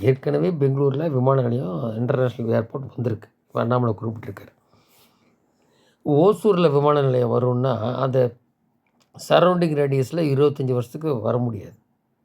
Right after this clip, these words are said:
அதான் ரூல். அப்படி பெங்களூர்லேருந்து ஓசூருக்கு வர முடியும்? அது நூத்தி பத்துக்கு விதிகள் அறி-, அறிவிச்சா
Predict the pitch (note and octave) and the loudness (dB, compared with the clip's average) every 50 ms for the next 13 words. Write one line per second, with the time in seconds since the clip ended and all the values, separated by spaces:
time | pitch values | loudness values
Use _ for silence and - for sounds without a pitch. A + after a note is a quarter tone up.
0 | - - A2+ A2+ C3+ B2+ G#2 G#2 G#2+ F#2+ - _ _ _ _ _ _ _ _ _ | -20 -12 -4 -2 0 0 0 -2 -6 -8 -10 _ _ _ _ _ _ _ _ _
1 | _ _ _ _ _ _ _ _ - D#3+ E3 F3 E3+ C3+ B2+ D#3+ D#3+ E3 E3+ F3 | _ _ _ _ _ _ _ _ -4 -2 0 0 0 0 0 0 2 2 2 2
2 | D#3+ D#3 D#3+ D#3 D3 C#3+ C#3+ C#3 - D3 C3 B2+ C3 B2+ B2+ B2 A#2 G2+ G#2 G#2+ | 2 2 2 0 0 0 0 0 -2 0 0 0 0 0 0 -2 -4 -4 -6 -6
3 | G#2+ - _ _ _ _ _ _ _ _ _ _ _ _ _ _ _ _ _ _ | -8 -10 _ _ _ _ _ _ _ _ _ _ _ _ _ _ _ _ _ _
4 | _ _ _ _ _ _ _ _ _ _ _ _ _ _ _ - D#3 D3+ D#3 E3+ | _ _ _ _ _ _ _ _ _ _ _ _ _ _ _ -2 0 2 2 2
5 | E3+ E3+ D#3+ C#3 - C#3+ B2 - C#3+ C#3 - - A#2+ B2 B2+ B2+ C#3+ C3+ B2 C3+ | 2 0 -4 -4 -2 -4 -4 -4 -8 -8 -6 -6 -4 -4 -2 -2 -2 -2 0 0
6 | B2 B2 A#2+ A#2+ B2+ B2 A#2 A#2+ C3+ C3 C3+ C3 B2 - - C3+ A2+ G2+ G#2+ | 0 2 2 2 2 2 2 2 2 4 2 0 0 0 2 2 2 0 -4